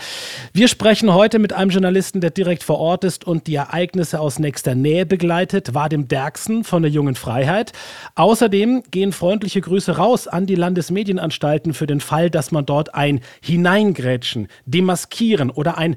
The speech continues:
Stellen vermissen sollte, denn wir begrüßen später den Thüringer A-F-D-Landesvorsitzenden Björn Höcke und sprechen mit ihm über den Parteitag, die Proteste und die politische Stimmung in Thüringen. Außerdem blicken wir nach Bayern. Dort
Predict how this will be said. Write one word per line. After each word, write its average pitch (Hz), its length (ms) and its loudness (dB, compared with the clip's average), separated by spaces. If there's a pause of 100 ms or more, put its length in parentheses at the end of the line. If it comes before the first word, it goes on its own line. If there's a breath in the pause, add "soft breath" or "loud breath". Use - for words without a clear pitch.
Stellen 214 580 -2
vermissen 175 480 -2
sollte, 160 380 0
denn 190 340 -2
wir 185 100 -2
begrüßen 185 500 -4
später 170 340 -2
den 156 180 -2
Thüringer 165 460 -2
A-F-D-Landesvorsitzenden 139 1500 0 (340 loud breath)
Björn 147 280 4
Höcke 208 320 2
und 180 240 2
sprechen 165 480 -2
mit 160 140 -2
ihm 160 140 -2
über 147 220 -4
den 139 140 -4
Parteitag, 139 540 -4
die 143 120 -4
Proteste - 560 -4 (380 loud breath)
und 165 180 2
die 170 80 0
politische 147 580 0
Stimmung 135 420 -2
in 139 280 -4
Thüringen. 117 600 0 (200)
Außerdem 156 580 0
blicken 196 280 0
wir 180 80 2
nach 156 140 0
Bayern. 196 460 -2
Dort 185 260 -2